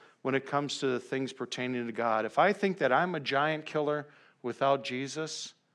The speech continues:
I'm just deceived. I have learned a poverty of my soul. God is in his mercy, and it's been hard.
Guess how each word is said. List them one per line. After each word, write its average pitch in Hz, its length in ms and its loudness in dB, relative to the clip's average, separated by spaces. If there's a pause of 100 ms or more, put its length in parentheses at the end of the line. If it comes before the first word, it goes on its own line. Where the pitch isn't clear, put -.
(180)
I'm 131 160 2
just 123 240 -6
deceived. 110 600 -8 (3750)
I 147 140 8
have 160 440 6
learned 143 760 2
a 120 80 0
poverty 139 420 4
of 127 80 2
my 123 160 0
soul. 135 320 2
God 147 400 6
is 127 220 2
in 147 180 2
his 139 180 0
mercy, 135 560 0
and 120 140 -2
it's 160 160 -2
been 185 160 0
hard. 147 380 2